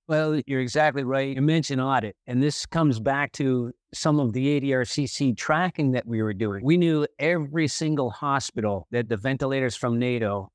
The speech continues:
we knew exactly which hospital they were going to and who was receiving them. And this was kind of important because you're likely aware that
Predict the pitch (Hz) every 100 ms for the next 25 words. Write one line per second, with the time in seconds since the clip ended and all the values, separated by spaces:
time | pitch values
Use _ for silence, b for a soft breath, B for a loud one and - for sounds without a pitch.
0 | - 120 123 127 143 147 123 101 135 131
1 | 127 120 123 113 - 113 110 107 101 104
2 | 98 90 82 _ _ 110 101 131 139 107
3 | 120 113 123 110 104 95 87 - 117 123
4 | 139 - 156 - 180 170 127 117 151 135
5 | 107 110 120 113 - 123 135 127 123 123
6 | 143 139 123